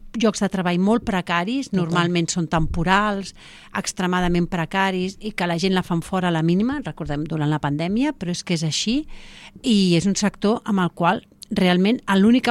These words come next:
Speaker 1: valor afegit que crea són per les grans multinacionals i les grans empreses, que realment aquests sí que guanyen molts diners, però per la gent de la ciutat no. És a dir, que al final tenim una ciutat on la gent cada cop té els sous més baixos i on els pisos cada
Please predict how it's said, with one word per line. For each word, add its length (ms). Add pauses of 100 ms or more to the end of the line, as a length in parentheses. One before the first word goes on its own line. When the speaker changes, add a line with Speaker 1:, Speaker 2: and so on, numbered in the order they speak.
Speaker 1:
valor 240
afegit 400
que 160
crea 320
són 240
per 100
les 140
grans 240
multinacionals 680
i 20
les 160
grans 240
empreses, 560
que 160
realment 460 (100)
aquests 300
sí 100
que 80
guanyen 320
molts 220
diners, 320 (280)
però 140
per 160
la 120
gent 180
de 40
la 140
ciutat 320
no. 220 (280)
És 140
a 80
dir, 80
que 80
al 80
final 240
tenim 240
una 160
ciutat 400 (320)
on 160
la 100
gent 220
cada 240
cop 240
té 80
els 160
sous 240
més 240
baixos 520
i 120
on 160
els 140
pisos 580
cada 240